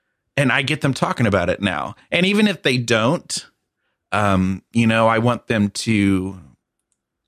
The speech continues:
go throughout their day. And if whatever it is, they're like, "Well, you know, if Mister Keller can be a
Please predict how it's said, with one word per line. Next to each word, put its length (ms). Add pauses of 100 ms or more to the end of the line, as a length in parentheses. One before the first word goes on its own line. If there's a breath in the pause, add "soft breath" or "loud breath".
go 200
throughout 400
their 120
day. 420
And 120
if 220
whatever 440
it 80
is, 360
they're 80
like, 180
"Well, 140
you 80
know, 140
if 180 (800 soft breath)
Mister 220
Keller 300
can 160
be 220
a 160